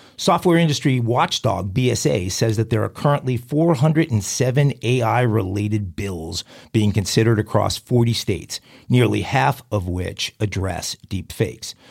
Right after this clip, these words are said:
New York leads the way with sixty-five bills. California's got twenty-nine. Craig Albright of B S A, who's their V P of Government Relations, said the explosion of generative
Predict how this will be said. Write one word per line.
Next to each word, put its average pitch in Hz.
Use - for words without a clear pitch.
New 131
York 127
leads 135
the 175
way 151
with 135
sixty-five 147
bills. 139
California's 123
got 113
twenty-nine. 139
Craig 151
Albright 147
of 135
B 135
S -
A, 135
who's 110
their 110
V 117
P 123
of 98
Government 110
Relations, 143
said 117
the 110
explosion 156
of 120
generative 143